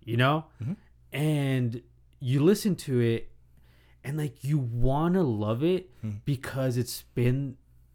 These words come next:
Speaker 1: quite a while since you've seen a Pantera album, but you can't, you can't grasp it in that
Speaker 2: Yeah.
Speaker 1: way.
Speaker 2: Yeah.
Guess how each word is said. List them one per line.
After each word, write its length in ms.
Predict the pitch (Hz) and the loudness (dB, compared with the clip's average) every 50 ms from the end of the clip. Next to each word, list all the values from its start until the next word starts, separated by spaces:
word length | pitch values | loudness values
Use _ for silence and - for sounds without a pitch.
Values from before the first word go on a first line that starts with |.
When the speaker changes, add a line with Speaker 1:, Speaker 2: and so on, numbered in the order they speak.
| - - _ _ - - - - - | -20 -20 _ _ -20 -20 -20 -20 -10
Speaker 1:
quite 320 | - - - 120 127 131 | 0 4 4 4 6 4
a 60 | 131 | 2
while 340 | 117 101 101 101 107 117 131 | 0 -2 -2 -2 -2 -4 -4
since 240 | 123 - 135 117 - | -4 -6 -6 -6 -6
you've 80 | 123 117 | -8 -8
seen 240 | - - 117 110 113 | -6 -4 -4 -4 -4
a 40 | |
Pantera 420 | 110 - - 113 104 101 - 110 104 | -6 -6 -6 -6 -6 -6 -8 -8 -8
album, 340 | 107 110 117 131 143 147 147 - - - - - - - _ _ - | -6 -6 -6 -6 -8 -8 -10 -14 -18 -20 -20 -20 -20 -20 _ _ -10
but 140 | - 127 110 120 | -6 -6 -4 -4
you 60 | 123 | -4
can't, 360 | 123 - - 143 147 147 135 - - - - _ - - - - - - - | -6 -8 -12 -12 -12 -12 -12 -16 -20 -20 -20 _ -20 -20 -20 -20 -20 -14 -8
you 180 | 123 123 123 | -6 -6 -6
can't 380 | 123 - - - 156 156 143 113 | -6 -6 -8 -6 -4 -4 -4 -4
grasp 460 | - 117 110 110 143 - - - - | -4 -4 -4 -4 -6 -10 -10 -8 -8
it 100 | 123 107 | -6 -6
in 140 | 107 104 101 | -4 -4 -4
that 200 | 101 101 95 90 | -4 -4 -6 -6
Speaker 2:
Yeah. 60 | 92 | -8
Speaker 1:
way. 300 | 104 101 98 101 113 117 - | -8 -10 -10 -12 -14 -16 -14
Speaker 2:
Yeah. 160 | - 123 98 | -12 -10 -10